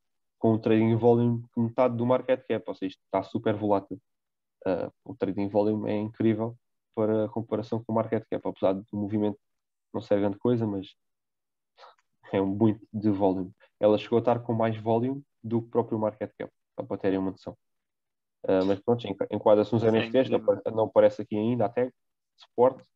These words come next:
Speaker 1: como a gente acabou de ver. E como
Speaker 2: Ela
Speaker 1: teve
Speaker 2: tá a
Speaker 1: aquela
Speaker 2: valer quanto
Speaker 1: subida,
Speaker 2: agora?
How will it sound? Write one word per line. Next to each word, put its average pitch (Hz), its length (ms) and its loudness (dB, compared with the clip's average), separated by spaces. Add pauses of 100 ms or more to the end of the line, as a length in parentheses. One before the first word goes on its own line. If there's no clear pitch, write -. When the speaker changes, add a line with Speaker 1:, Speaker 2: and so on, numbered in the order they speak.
Speaker 1:
como 101 140 -4
a - 20 -6
gente 101 160 -6
acabou 101 240 -2
de 101 80 -4
ver. 117 260 0 (640)
E 101 280 2
como 110 240 0
Speaker 2:
Ela 147 80 6
Speaker 1:
teve 160 100 6
Speaker 2:
tá 170 80 6
a 170 40 8
Speaker 1:
aquela 160 140 6
Speaker 2:
valer 160 140 6
quanto 170 280 2
Speaker 1:
subida, 175 60 4 (120)
Speaker 2:
agora? 160 200 0